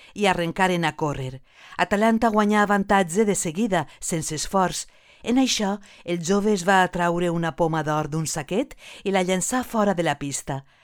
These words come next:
Havien de rodar tres voltes, de manera que quan Atalanta tornà a passar per aquell punt, cada volta més distanciada del seu perseguidor, observà alguna cosa que brillava, i no pogué resistir la tentació de parar,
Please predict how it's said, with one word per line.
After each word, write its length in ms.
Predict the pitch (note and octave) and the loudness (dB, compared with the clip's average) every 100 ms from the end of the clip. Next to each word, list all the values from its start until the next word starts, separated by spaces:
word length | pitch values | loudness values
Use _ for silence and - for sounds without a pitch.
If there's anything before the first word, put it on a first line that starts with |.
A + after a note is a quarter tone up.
| _ D#3+ | _ -6
Havien 400 | E3 A3 C#4+ B3+ | -2 2 2 2
de 80 | A3 | 2
rodar 300 | G3+ A#3 A#3+ | 2 2 0
tres 360 | G3 A#3 F3+ | -2 -2 0
voltes, 560 | F3 G#3 - D3+ C#3+ - - _ - | 0 0 0 -6 -6 -12 -20 _ -2
de 120 | G#3+ | 2
manera 320 | B3+ G#3 G#3 | 4 2 0
que 160 | A3+ F#3+ | -4 -2
quan 200 | F3 D#3 | 0 0
Atalanta 540 | C#3+ D3 D#3+ F#3+ G3 D#3 | 0 0 2 2 0 -4
tornà 420 | C#3+ C3+ D#3 D#3 | -4 -4 -2 0
a 60 | D#3 | 0
passar 380 | E3 - G3 - | -2 0 0 0
per 80 | C#3+ | -6
aquell 240 | C3 D#3+ D#3 | -4 -4 -4
punt, 400 | G#3+ A3 A3+ A3+ - - - - | -4 -4 -4 -8 -18 -20 -14 -6
cada 220 | E3 C3+ | -6 -4
volta 320 | D#3 E3+ F#3+ F3 | -2 -2 0 -2
més 200 | F3 D#3+ | -2 -4
distanciada 680 | E3 F#3 F3 - A3 E3+ C#3 | -4 -4 -4 0 0 0 -2
del 80 | C#3 | -4
seu 240 | - D#3 | -4 -4
perseguidor, 640 | E3+ - F3+ F3+ G3+ G3+ - - - - | -2 -4 -6 -4 -2 -2 -6 -20 -20 -8
observà 460 | A3 B3 B3 D4 | -4 -2 -2 -2
alguna 400 | E4 C#4+ B3+ G#3 G3+ | -2 0 0 0 0
cosa 380 | G3 F#3+ G#3+ A3 | 0 2 0 -2
que 160 | F3+ | -4
brillava, 540 | D#3 C#3+ C#3+ C3+ C3 - _ - - G3+ | -4 -2 -2 -2 -4 -12 _ -20 -14 -4
i 100 | F#3+ | 0
no 160 | G3 | 2
pogué 300 | G3+ G3 G#3 | 2 2 2
resistir 480 | G3+ F3+ G3 - G3 | 2 0 -4 -2 0
la 140 | G#3 G#3 | 2 2
tentació 480 | G#3 F#3+ D#3+ E3+ D#3+ | 0 -2 -4 -2 -2
de 140 | E3 | 0
parar, 380 | F#3+ G#3 G#3+ | 0 2 2